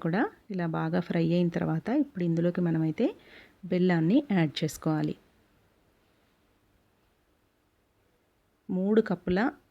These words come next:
కొబ్బరి తురుము వచ్చింది కదండి, ఒక్క కప్పు వరకు బెల్లం వేసుకుంటే కరెక్ట్గా సరిపోతుందండి. అయితే మీరు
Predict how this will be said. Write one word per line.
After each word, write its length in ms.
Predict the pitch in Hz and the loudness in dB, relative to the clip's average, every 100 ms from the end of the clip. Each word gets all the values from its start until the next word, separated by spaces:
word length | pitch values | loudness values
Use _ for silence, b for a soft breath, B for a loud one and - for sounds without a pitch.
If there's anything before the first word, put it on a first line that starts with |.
| _ _ _ _ _ _ - | _ _ _ _ _ _ -6
కొబ్బరి 280 | 180 190 190 | 0 0 2
తురుము 200 | 180 170 | 2 2
వచ్చింది 280 | 170 170 165 | 2 0 2
కదండి, 320 | 170 165 170 269 - 185 | 2 2 4 2 0 -8
ఒక్క 180 | - 240 214 | 0 0 0
కప్పు 200 | 190 180 | 0 2
వరకు 240 | 175 170 240 185 | 2 4 4 6
బెల్లం 260 | 175 180 185 | 4 6 4
వేసుకుంటే 400 | 170 - 165 165 247 | 2 0 -2 0 2
కరెక్ట్గా 380 | 196 175 185 196 190 | 0 0 -2 -2 0
సరిపోతుందండి. 760 | 175 180 170 170 165 156 220 359 B B B - | -2 0 0 2 2 4 4 2 B B B 0
అయితే 200 | 180 175 175 - 180 | 2 6 4 4 4
మీరు 220 | 190 220 | 6 6